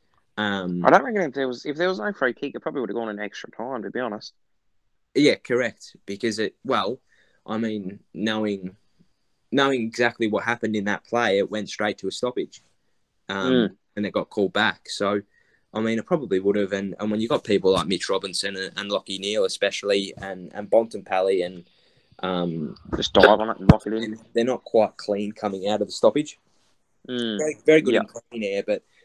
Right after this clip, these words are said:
Speaker 1: they kick a lot across their body a lot in the middle. So, uh, probably
Speaker 2: Yeah.
Speaker 1: would have gone to extra time. Um, and it,
Speaker 2: Yeah.
Speaker 1: yeah, it, it ultimately cost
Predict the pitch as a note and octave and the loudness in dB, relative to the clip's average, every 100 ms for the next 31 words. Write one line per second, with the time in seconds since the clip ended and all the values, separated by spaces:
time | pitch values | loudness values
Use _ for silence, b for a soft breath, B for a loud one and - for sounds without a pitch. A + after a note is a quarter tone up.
0 | - A2+ C3 B2+ B2+ A2+ - A2+ - - | -6 -6 -4 -2 -2 -2 -6 -8 -6 -4
1 | F#2+ G#2+ G2+ F#2 F2 F2 G2 G2 F2+ - | -2 -2 -2 -4 -6 -10 -8 -6 -8 -6
2 | G2 F#2+ - _ _ _ - G#2+ - C3 | -4 -4 -6 _ _ _ -8 -6 -4 -4
3 | F#2+ F2+ - G2 - F#2+ G2+ F2+ F#2+ F#2 | -4 -6 -8 -8 -4 -4 -4 -6 -6 -6
4 | - F2 F2 F2 F2 F2 _ - F2+ F#2 | -8 -12 -8 -8 -8 -16 _ -12 -10 -8
5 | F2 D#2+ - F#2+ F#2+ G#2+ G2 G2 - _ | -10 -12 -12 -8 -4 0 0 -2 -6 _
6 | F#2+ F2+ G2 - A2+ A2 F#2+ F2+ F#2 F#2+ | -6 -4 -2 0 0 0 -4 -8 -6 0
7 | F#2+ - - | 0 -2 -16